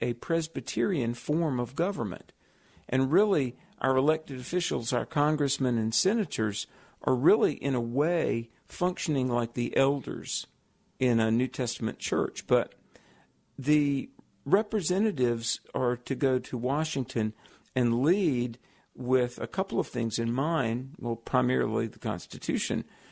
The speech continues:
but they're to lead with their constituents' voice in mind, and also in good faith what is in the best interest of the people. So, Bill, to the question,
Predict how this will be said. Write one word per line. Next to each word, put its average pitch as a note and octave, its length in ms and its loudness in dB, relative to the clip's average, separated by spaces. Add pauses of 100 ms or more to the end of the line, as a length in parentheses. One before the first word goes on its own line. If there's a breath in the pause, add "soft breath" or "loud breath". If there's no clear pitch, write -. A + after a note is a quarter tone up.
(160 loud breath)
but C3 140 2
they're D#3 180 4
to C#3 200 -4
lead C#3+ 440 2 (420 soft breath)
with C#3 400 0
their C3+ 240 4
constituents' C#3+ 1120 -2 (120)
voice B2 720 2
in A2+ 220 0
mind, G#2 600 -2 (400 soft breath)
and C3 140 2
also B2+ 640 0 (220 soft breath)
in C3 220 0
good C3+ 200 2
faith D3+ 400 -2
what C#3 140 0
is B2 180 0
in B2 100 -2
the A#2 60 -2
best A#2 300 -2
interest A2+ 400 -6
of G#2 80 -4
the G#2 60 -4
people. D3+ 420 -2 (320 loud breath)
So, - 160 -2
Bill, F#3 220 6
to F#3+ 140 -6
the D#3 80 -2
question, C3+ 540 -4